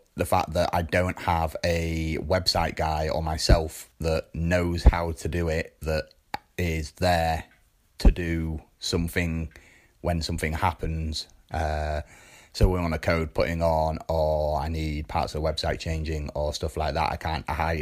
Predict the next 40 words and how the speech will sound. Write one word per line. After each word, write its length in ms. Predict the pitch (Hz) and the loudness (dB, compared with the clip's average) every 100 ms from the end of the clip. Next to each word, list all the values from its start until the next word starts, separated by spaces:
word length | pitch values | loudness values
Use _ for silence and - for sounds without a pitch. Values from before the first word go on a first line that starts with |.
| - | 0
I 60 | |
don't 240 | 85 95 - | 2 2 2
have 120 | 87 | -4
a 60 | 87 | 0
team 500 | - 117 104 90 87 - - - _ | 6 6 6 -4 -6 -12 -20 -20 _
built 280 | 104 104 98 | 4 4 2
yet 380 | 78 85 - - - | -2 -2 -2 -8 -12
that 320 | 80 85 82 - - - - - _ _ - - | -2 0 0 -4 -18 -20 -20 -20 _ _ -16 0
I 80 | 92 | 2
can 160 | 95 90 | 2 -2
just 180 | 92 | 0
turn 220 | - 95 87 | 4 4 4
to 100 | 87 | -2
and 100 | 85 | 0
say, 160 | 85 | 0
"Right, 200 | 80 78 | 2 0
do 140 | - 80 | 0 0
that," 160 | 82 | 0
and 100 | 78 | -2
they 60 | 78 | -4
can 160 | 82 80 | -4 -4
just, 260 | 80 - - - _ _ _ _ _ - | -4 -6 -14 -20 _ _ _ _ _ 0
bam, 300 | 82 76 - | 0 0 -6
it's 140 | - - | -8 0
done 320 | 92 80 76 - _ - | 0 0 -4 -12 _ -6
within 520 | 85 82 78 76 - - | -2 -2 -2 -4 -6 -4
an 100 | 80 | 0
hour. 320 | 76 78 - - _ _ - _ _ _ _ - - - | 0 0 -4 -10 _ _ -20 _ _ _ _ -20 -16 -2
Um, 480 | 85 82 80 80 78 - - - - | 2 2 2 -2 -6 -14 -20 -20 -2
and 200 | 87 90 | 0 2
ultimately, 400 | 101 73 87 87 | 2 2 2 2
this 180 | 85 87 | 0 0
Black 260 | 95 87 | 2 2
Friday, 480 | - 87 85 80 80 | 2 2 2 2 0
obviously, 600 | 80 80 87 78 78 76 - | 0 -2 -2 -2 -2 -6 -4
um, 420 | 82 76 78 73 | -2 -2 -4 -2
I've 240 | 82 82 - | 0 0 0
got 160 | 85 | -4
to 60 | - | -2
try 440 | 82 80 78 76 | -4 -2 -2 -6